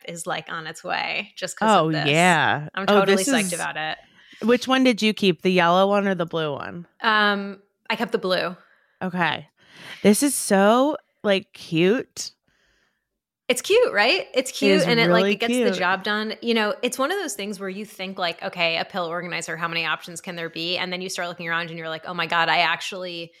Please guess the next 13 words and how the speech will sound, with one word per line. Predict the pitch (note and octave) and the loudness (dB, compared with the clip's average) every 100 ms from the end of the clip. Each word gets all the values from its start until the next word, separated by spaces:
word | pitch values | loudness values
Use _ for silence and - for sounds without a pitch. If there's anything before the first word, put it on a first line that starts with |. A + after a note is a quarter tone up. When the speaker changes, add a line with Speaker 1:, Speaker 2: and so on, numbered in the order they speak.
| _ _ | _ _
Speaker 1:
there | G#3+ G3 | 0 4
are | G3 G3+ G3 F#3+ | 4 6 4 4
a | G3+ | 0
bunch | F#3+ F3+ F#3 | 0 -2 -4
of | |
specifics | - - E3 E3 - D#3 - - - | -10 -10 -8 -8 -4 -4 -4 -12 -4
that | E3+ | 0
I | E3 | 0
want | D#3+ D#3 - | -2 -8 -10
to | |
make | E3+ D3+ | -12 -10
sure | - D#3+ | -8 -6
are | D#3 D#3 D3 - | -4 -4 -6 -10